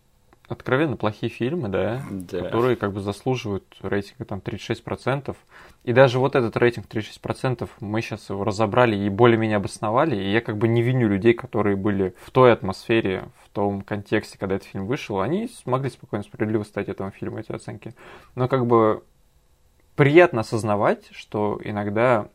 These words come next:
Speaker 1: посмотрев фильм в опре-, в нужное время, в нужной стране, в нужное,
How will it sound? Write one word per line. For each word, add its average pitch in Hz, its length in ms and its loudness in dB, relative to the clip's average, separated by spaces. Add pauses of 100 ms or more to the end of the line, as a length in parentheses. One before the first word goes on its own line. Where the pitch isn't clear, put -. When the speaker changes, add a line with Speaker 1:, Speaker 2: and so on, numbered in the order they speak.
Speaker 1:
посмотрев 117 480 -2
фильм 107 480 -6 (120)
в 107 100 -4
опре-, - 220 -4
в 107 220 -4
нужное 117 380 2
время, 117 260 2
в 104 80 -2
нужной 113 240 0
стране, 104 420 -2
в 101 40 -4
нужное, 98 500 -6